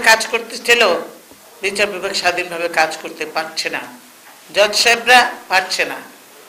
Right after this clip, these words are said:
তাদেরকে নিয়ন্ত্রণ করা হচ্ছে। আজকে সেটা পরিষ্কার বোঝা যায়, সেই জন্য আজকে মানুষ কোনো কথা বলতে পারে না। আজকে বাক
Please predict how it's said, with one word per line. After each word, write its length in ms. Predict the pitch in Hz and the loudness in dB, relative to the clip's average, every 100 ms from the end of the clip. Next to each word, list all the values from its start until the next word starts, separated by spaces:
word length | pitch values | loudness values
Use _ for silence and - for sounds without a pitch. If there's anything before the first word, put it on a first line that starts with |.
| - | 0
তাদেরকে 380 | 202 233 240 214 190 | 4 4 2 -2 -4
নিয়ন্ত্রণ 440 | 202 214 - 220 202 | -4 -4 -4 -4 -2
করা 160 | 160 143 143 | -2 -2 -8
হচ্ছে। 300 | - - 143 - - 180 | -10 -10 -10 -16 -10 -8
আজকে 220 | 180 - 175 | -8 -8 -10
সেটা 180 | - 156 - | -10 -12 -14
পরিষ্কার 380 | 170 - - 151 151 | -10 -8 -6 -8 -8
বোঝা 220 | 156 147 139 | -10 -10 -10
যায়, 160 | - - - - - - - - | -12 -14 -20 -20 -20 -20 -18 -6
সেই 160 | 220 220 | -2 2
জন্য 160 | 196 185 165 | 0 0 -2
আজকে 200 | 175 - 170 | -4 -6 -8
মানুষ 220 | 165 160 - - | -8 -8 -10 -10
কোনো 140 | 175 - | -12 -6
কথা 160 | 151 156 139 | -8 -8 -12
বলতে 160 | 147 147 | -14 -14
পারে 140 | 139 143 | -14 -16
না। 60 | - - - - - 185 | -20 -20 -20 -20 -2 0
আজকে 200 | 185 202 | 0 0
বাক 120 | 185 | 2